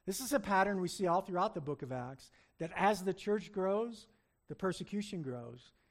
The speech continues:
And that's what, exactly what we see in the preceding verse. Look at verse seven.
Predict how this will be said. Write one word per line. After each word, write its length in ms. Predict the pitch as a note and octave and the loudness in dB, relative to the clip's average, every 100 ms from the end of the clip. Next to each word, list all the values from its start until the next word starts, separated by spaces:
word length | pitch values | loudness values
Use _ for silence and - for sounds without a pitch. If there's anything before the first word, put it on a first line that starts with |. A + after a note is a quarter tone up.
| _ | _
And 120 | - E3+ | -4 -2
that's 220 | G#3 A3 | -2 -4
what, 160 | A3 | -8
exactly 680 | D#3 C3+ A#2+ E3 A3 A3 C4 | -8 -8 -2 2 2 0 -2
what 200 | A#3 G3+ | 0 -2
we 100 | F#3+ | -4
see 260 | - G3+ G3+ | -4 0 0
in 60 | |
the 80 | F3+ | -2
preceding 480 | - E3 E3+ D3+ D3 | -4 -6 -2 -2 -2
verse. 300 | G3 F3 - | -4 -4 -6
Look 160 | E3+ | -6
at 60 | E3+ | -4
verse 220 | D#3 D#3+ | -6 -8
seven. 360 | - G#3 F3+ | -4 -4 -4